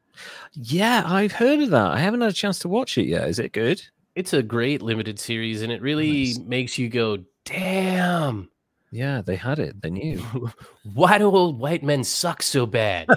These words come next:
Speaker 1: <laughs> Yes. Why are we so bad at everything?
Speaker 2: <sighs>
Speaker 1: What is
Speaker 2: Yeah.
Speaker 1: wrong with us? Uh,
Speaker 2: But
Speaker 1: yeah.
Speaker 2: it's a great, great show. Um,
Speaker 1: Mm. I also, o-, o-, obviously, um, I, <laughs> I remember Michael Moore's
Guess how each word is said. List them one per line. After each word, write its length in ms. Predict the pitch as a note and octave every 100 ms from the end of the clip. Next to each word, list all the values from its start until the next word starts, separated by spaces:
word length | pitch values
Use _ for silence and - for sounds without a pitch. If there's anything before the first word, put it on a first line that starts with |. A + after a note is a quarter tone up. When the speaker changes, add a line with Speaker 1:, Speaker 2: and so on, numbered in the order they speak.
| -
Speaker 1:
<laughs> 200 | C4+ - - - - - - - _ - F3 -
Yes. 260 | D#3+ A#2+ - - - - -
Why 240 | C#3 G3+
are 60 | G#3
we 120 | C3+
so 300 | - G#2+ A#2
bad 280 | B2+ E2 G2+
at 140 | D#3 _
everything? 680 | G3 A3+ D3 B2+ C3+ G2 - -
Speaker 2:
<sighs> 340 | _ _ _
Speaker 1:
What 180 | B2 F3
is 100 | G#3+
Speaker 2:
Yeah. 160 | C3+ B2+
Speaker 1:
wrong 200 | G#3 B2+
with 160 | G2+ F#2
us? 280 | - - - _ _ _ -
Uh, 300 | B2 B2+ A#2
Speaker 2:
But 160 | C3+ A#2+
Speaker 1:
yeah. 180 | A#2+
Speaker 2:
it's 100 | A2
a 40 | F3
great, 400 | D#3+ F#3 C3+ -
great 320 | C#3+ D3 C3+
show. 440 | - C#3 B2 B2 - _ _
Um, 340 | B2+ B2+ A#2 G#2
Speaker 1:
Mm. 340 | G2 F#2+ F2+ _ _ -
I 80 | D3+
also, 200 | F3 -
o-, 120 | D#3
o-, 160 | - C#3
obviously, 640 | D3+ C3+ C3+ A#2+ A2+ -
um, 360 | G#2+ G#2+ G2+ F2 _ _ _ - - _ _ _
I, 240 | F#2 F2 - - - -
<laughs> 440 | B2 - - _
I 80 | A2
remember 420 | A#2+ B2 B2 A2+
Michael 320 | A2+ A2 -
Moore's 540 | G#2+ G#2+ G2+ G2+ -